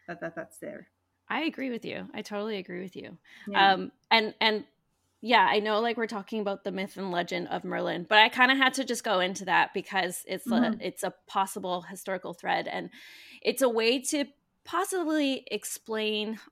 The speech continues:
Speaker 2: all of these different facets and why they don't necessarily mash together in the way that they're presented to us.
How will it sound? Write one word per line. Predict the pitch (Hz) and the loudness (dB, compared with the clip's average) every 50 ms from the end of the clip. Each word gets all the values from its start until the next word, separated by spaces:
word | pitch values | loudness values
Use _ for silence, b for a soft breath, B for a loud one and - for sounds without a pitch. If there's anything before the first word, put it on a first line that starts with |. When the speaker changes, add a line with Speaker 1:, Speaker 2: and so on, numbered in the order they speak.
| _ - | _ 6
Speaker 2:
all | 190 208 220 233 | 6 6 6 4
of | 233 220 208 | 0 -4 -4
these | 226 202 190 175 - | -6 -8 -8 -6 -8
different | 208 208 - 214 - 185 180 | -8 -8 -8 -10 -14 -12 -6
facets | - 190 180 196 196 - 202 190 185 - | -2 -2 -2 -2 -4 -6 -10 -10 -10 -10
and | 185 185 185 | -10 -6 -2
why | 185 170 185 | 0 0 0
they | 185 185 185 | 0 -2 -4
don't | 180 170 165 - | -4 -4 -6 -8
necessarily | 185 190 - 202 185 - 185 180 185 185 180 180 | -10 -12 -12 -12 -10 -6 -4 -4 -2 -2 -4 -4
mash | 180 170 160 151 175 - - - | -4 -4 -4 -4 -4 -6 -8 -10
together | - 202 165 139 160 160 170 180 196 208 214 226 240 - - - | -10 -10 -8 -6 -4 -4 -2 -2 -2 -2 -2 -4 -4 -6 -8 -10
in | 202 185 185 | -8 -8 -6
the | 185 180 | -6 -8
way | 165 170 185 185 175 180 185 185 - | -8 -6 -6 -6 -4 -4 -4 -4 -4
that | - 170 - 165 - | -6 -6 -6 -6 -6
they're | 180 165 165 | -6 -8 -8
presented | - _ - 180 - - - 170 - - - - | -8 _ -16 -14 -12 -12 -12 -12 -12 -12 -12 -12
to | - 226 214 233 | -10 -10 -6 -4
us. | 269 311 370 427 - - - | -4 -4 -4 -6 -8 -14 -18